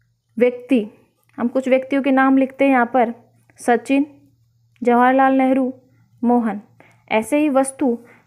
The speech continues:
तो वस्तुओं के नाम देखते हैं, कलम, बोर्ड, पंखा, घड़ी और किताब। ऐसे ही स्थानों के नाम, दिल्ली, जयपुर, पंजाब, नागौर। प्राणियों के नाम, तितली,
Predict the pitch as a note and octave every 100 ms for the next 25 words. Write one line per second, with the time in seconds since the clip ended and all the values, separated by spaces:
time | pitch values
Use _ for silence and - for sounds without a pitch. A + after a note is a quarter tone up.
0 | - C4+ B3+ B3+ C#4+ D4+ C#4+ C#4+ C4+ C4+
1 | C4 D4 C4+ A#3 - _ _ _ _ _
2 | _ _ _ A#3+ A#3+ B3 B3+ _ _ _
3 | _ _ - A3+ A#3+ B3+ B3+ - _ _
4 | _ - A#3+ B3 B3 B3 B3 _ _ _
5 | A3 A#3+ A#3 B3 B3+ _ _ _ - C#4
6 | C4+ B3+ G3+ F#3+ G3+ _ _ _ _ _
7 | _ _ _ _ - B3+ D#4 D4 - C4+
8 | D4 D4+ D#4+ C#4 G#3 A3 _ _ _ _
9 | _ _ - A#3+ B3+ B3+ C4+ - _ _
10 | _ G#3 A#3 A#3+ A#3+ C4 B3+ - _ _
11 | - A#3 A#3 A#3+ B3 A#3+ _ _ _ -
12 | A3 G#3 G3 G3 - _ _ A#3+ A#3+ C4+
13 | C#4+ D4 C#4+ C4 C#4 _ _ - B3 B3+
14 | C4+ C4+ C4